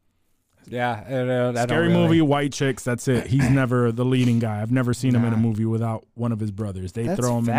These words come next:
Speaker 2: there
Speaker 1: facts.
Speaker 2: just because he's a brother.
Speaker 1: Damn.
Speaker 2: And not, he's not, he's not, like, a brother.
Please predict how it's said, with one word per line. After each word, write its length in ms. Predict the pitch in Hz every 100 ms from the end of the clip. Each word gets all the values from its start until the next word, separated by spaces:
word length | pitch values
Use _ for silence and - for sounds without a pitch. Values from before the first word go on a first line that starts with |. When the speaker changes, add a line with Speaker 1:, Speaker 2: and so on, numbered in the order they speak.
| 139
Speaker 2:
there 140 | 117 113
Speaker 1:
facts. 220 | 104 - _ _ _
Speaker 2:
just 340 | 95 104 135 -
because 320 | 120 123 98
he's 180 | 113 104
a 60 |
brother. 380 | 98 98 80 76 _ _ _ _ -
Speaker 1:
Damn. 440 | 131 143 123 101 - - _ _
Speaker 2:
And 100 | 139
not, 140 | 156 143
he's 140 | 160
not, 200 | 151 139
he's 140 | 139 135
not, 180 | 131 113
like, 160 | 117
a 60 | 117
brother. 520 | 101 127 135 101 92